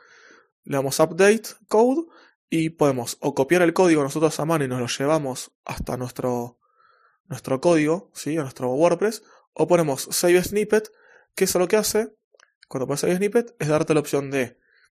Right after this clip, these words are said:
eh, ponerle un nombre, una descripción, y aparte de esas dos cosas, puedes ponerlo como privado o como público. Si lo pones como público, obviamente todo el mundo que tenga la dirección va a poder entrar, no tiene una clave, no tiene nada.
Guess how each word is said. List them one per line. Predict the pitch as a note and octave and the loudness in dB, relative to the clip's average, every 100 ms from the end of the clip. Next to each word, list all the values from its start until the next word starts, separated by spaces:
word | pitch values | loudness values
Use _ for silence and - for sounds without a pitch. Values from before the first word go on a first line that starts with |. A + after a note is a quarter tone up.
| _ _ - | _ _ -12
eh, | C3+ B2+ B2 | -6 -4 -2
ponerle | C3+ C#3+ | -2 0
un | F3+ | 0
nombre, | A3+ A3+ A3+ - _ - | 0 0 -2 -6 _ -8
una | D3+ C#3 | -2 0
descripción, | C3+ - G3 - B3 B3+ - _ _ _ _ - | 0 0 0 2 0 0 -12 _ _ _ _ -4
y | D3 | 0
aparte | C#3+ F3+ E3+ C#3 | 2 2 2 0
de | C3+ | -2
esas | C#3+ D#3 E3 | -2 -2 -4
dos | E3+ | -4
cosas, | G#3 A#3+ B3 _ - | -2 -4 -6 _ -8
puedes | D#3 | -4
ponerlo | D3 C#3+ B2 | -2 0 0
como | C3 C3+ | -2 0
privado | D#3+ F#3 A3 G#3+ B3 D4 - - | 2 2 4 2 0 -4 -16 -10
o | C#3+ | -6
como | E3+ F#3 F#3 | 0 0 0
público. | C3+ B2+ B2+ B2 B2+ _ _ _ _ _ | -2 -2 -6 -8 -12 _ _ _ _ _
Si | - C#3+ | -6 -2
lo | |
pones | D#3 D3 | 0 0
como | D#3 E3 | 0 2
público, | F#3+ F#3+ F#3 F#3 | 4 2 2 2
obviamente | D3 C#3+ C#3+ | 2 0 -2
todo | C#3 C3+ | -2 -2
el | |
mundo | D3 D3 B2+ | -2 -4 -4
que | B2+ | -4
tenga | C3+ C3+ B2+ - | -4 -2 -4 -4
la | C3+ B2+ | -4 -2
dirección | B2+ B2+ - C#3+ | -2 -2 -2 -2
va | B2+ | 0
a | |
poder | C3 C3+ | 0 0
entrar, | D3 F3 F#3 F#3 | 2 2 2 -2
no | D#3 B2+ | -8 -8
tiene | B2+ | -6
una | A#2+ B2 | -6 -4
clave, | D3 C#3 | 0 0
no | B2 | 0
tiene | B2 C#3 | -4 -4
nada. | E3+ F3 G3+ | -4 -4 -4